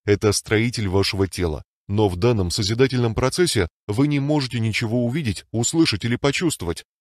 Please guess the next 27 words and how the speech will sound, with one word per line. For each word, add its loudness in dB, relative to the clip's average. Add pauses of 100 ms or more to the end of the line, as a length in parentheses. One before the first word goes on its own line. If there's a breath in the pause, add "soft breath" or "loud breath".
так 2
как -2
всё 0
это 0
происходит 0 (100)
безмолвно. 2 (1120)
Ваше 2
подсознание 2
имеет 0
собственную 0
жизнь, -2 (160)
всегда 2
стремящуюся 0
к -2
гармонии, 2
здоровью 2
и -2
покою. -2 (340)
Эта 2
божественная 0
норма 0
постоянно 0
ищет -2
своё 0
выражение 2
через 0
вас. -6